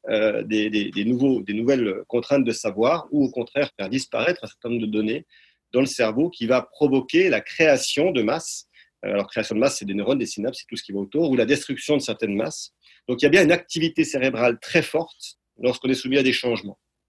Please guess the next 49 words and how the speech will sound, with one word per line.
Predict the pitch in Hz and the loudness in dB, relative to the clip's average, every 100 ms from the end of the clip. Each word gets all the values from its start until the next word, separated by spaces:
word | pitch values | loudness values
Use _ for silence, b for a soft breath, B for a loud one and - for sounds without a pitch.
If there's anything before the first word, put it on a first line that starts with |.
| _ | _
Ça | 131 | 2
m'invite | 127 143 156 | 4 4 2
à | - | 0
faire | 127 | -2
une | 110 | -2
petite | 160 160 - | -2 -2 2
parenthèse | 143 269 143 135 | 4 4 4 4
là-dessus | 131 127 147 139 | 2 2 0 2
avant | 117 117 | 4 2
d'aller | 117 113 110 B B _ | 2 0 -2 B B _
beaucoup | 131 127 | -2 -2
plus | - | 0
loin, | 127 156 | 4 6
mais | 170 | 6
il | 117 | 2
faut | 117 | 2
bien | 165 | 4
comprendre | 160 151 147 131 | 4 0 0 0
ça, | - 127 160 - B B B | 2 0 -2 -10 B B B
puisqu'il | - 190 - - 175 | 0 0 0 2 6
y | 160 | 6
a | 165 139 - _ _ | 6 2 -6 _ _
une | - 117 123 | -2 2 6
modification | 170 196 175 165 156 147 - 170 | 6 6 2 -2 2 2 4 4
dans | 135 | 4
le | |
cerveau, | 113 135 151 170 | 2 2 4 4
une | |
modification | 120 117 - 110 110 | 2 0 -2 -2 0
de | |
masse | 107 143 147 | 2 2 2
quand | - - | -6 -6
on | 104 | -4
est | 98 | 0
confronté | 113 - 113 110 | -2 -2 -2 4
à | 123 | 4
des | 101 | 2
systèmes | - 107 - 123 107 | -4 -6 0 2 2
aussi | - 107 | 0 -4
complexes, | - 117 156 190 - - - B B | 0 2 4 2 0 -10 -14 B B
qui | - | 2
nous | 123 | 6
demandent | 143 156 | 8 6
beaucoup | 135 147 | 4 2
de | 151 | 0
changements, | - 123 123 165 | 4 4 6 6
et | 175 | 6
nous | 117 | 2
sommes | 113 113 | 0 -2